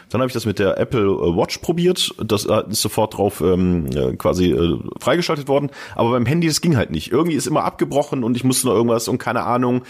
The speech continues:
Dann war's auch irgendwann gesperrt und ich sollte halt so eine Service-Hotline anrufen. So, dann hab ich, äh, bei der Sparkassen-Service-Hotline angerufen.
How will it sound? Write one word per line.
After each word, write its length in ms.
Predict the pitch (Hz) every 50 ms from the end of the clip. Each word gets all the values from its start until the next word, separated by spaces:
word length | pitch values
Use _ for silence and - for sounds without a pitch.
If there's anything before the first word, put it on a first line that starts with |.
| - - -
Dann 140 | - 113 120
war's 160 | 127 131 -
auch 80 | 127 101
irgendwann 240 | 117 117 117 107 104
gesperrt 380 | 101 - - - 120 139 -
und 60 | 127
ich 60 | 113 101
sollte 200 | 123 113 107 117
halt 100 | 110 -
so 40 | 127
eine 60 | 131
Service-Hotline 600 | - - 123 82 73 - 82 76 - 71 65 -
anrufen. 300 | 65 65 - - - - - _ - - - - - - - - -
So, 140 | - - 113
dann 140 | 101 92
hab 100 | 104 113
ich, 200 | 127 123 - -
äh, 300 | 85 98 98 98 95 95
bei 120 | 90 - 87
der 240 | - 87 85 85 87
Sparkassen-Service-Hotline 1000 | - - 107 113 - - 131 - 107 - - 117 107 117 - 160 - 156 139 123
angerufen. 520 | 147 147 151 156 170 175 214 240 240